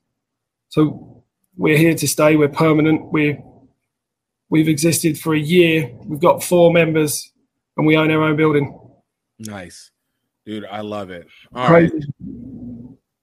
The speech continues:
Speaker 1: Crazy.
Speaker 2: No, it, it, look, I, I, you know, I, I always have to preface this, man. I wish it had not gone down the way that it did, but, and, and the loss of life is always devastating.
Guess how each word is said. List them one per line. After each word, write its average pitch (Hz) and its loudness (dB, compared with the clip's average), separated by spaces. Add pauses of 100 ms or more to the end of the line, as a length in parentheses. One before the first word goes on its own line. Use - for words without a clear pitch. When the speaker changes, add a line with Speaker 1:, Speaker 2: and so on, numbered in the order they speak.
Speaker 1:
Crazy. 165 2 (360)
Speaker 2:
No, - -20 (140)
it, 214 0
it, - -12
look, 196 -2 (200)
I, 196 2
I, 214 0 (400)
you 127 -6
know, 117 -4
I, 165 0
I - 4
always 214 2
have 214 -2
to 165 -2 (300)
preface 135 -4
this, 95 -12 (400)
man. 104 -6 (160)
I 123 -2
wish 170 0
it 202 -2
had 175 -2
not 143 -6
gone 139 -2
down 123 -4
the 123 -6
way 113 -4
that 110 -6
it 107 -12
did, 92 -8 (840)
but, - -2 (300)
and, 120 -4
and 120 -6
the 117 -6
loss 151 -4
of 156 -6
life 131 -6
is 113 -8
always 113 -6
devastating. 95 -10